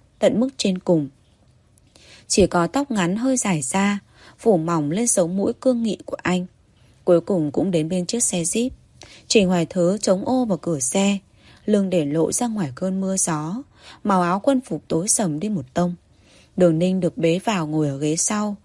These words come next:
được anh che chở nên không bị ướt mưa chút nào. Lúc đầu, nhiệm vụ đón đoàn biểu diễn bị kẹt trên đường núi này được giao cho một sĩ quan trẻ. Quân khu Tây Nam đã cử Giang Tiểu Mãn đi.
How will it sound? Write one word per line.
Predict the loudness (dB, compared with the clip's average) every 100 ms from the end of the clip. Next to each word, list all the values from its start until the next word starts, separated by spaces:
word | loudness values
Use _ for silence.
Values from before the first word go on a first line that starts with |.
| _ -20 2
được | 2
anh | 4 -2 0
che | 0
chở | 0 0 0
nên | -2 -4
không | -4 -2
bị | -2
ướt | -2 0
mưa | 0 -2
chút | -2 -4 -4
nào. | -4 -4 -6 _ _ -20 -20 _
Lúc | 0 2
đầu, | -2 0 -2 -6 -14 -6 2
nhiệm | 2
vụ | 2 0
đón | 2 0 0
đoàn | -2 0
biểu | -2 -2
diễn | -2 0 0
bị | -2 -2
kẹt | -2 0
trên | -2 -2
đường | -2 -2
núi | -4 -4
này | -2 -4 -2
được | -4
giao | -4 -4
cho | -4 -4
một | -4
sĩ | -2 -4 -4
quan | -6 -4
trẻ. | 0 0 -2 -12 _ -20 -20 _
Quân | -2 0
khu | -4 -2
Tây | 0 0
Nam | 0 -2 -2
đã | -4
cử | -4 -4 -2
Giang | -4 -4
Tiểu | -4 -4
Mãn | -6 -4 0
đi. | 0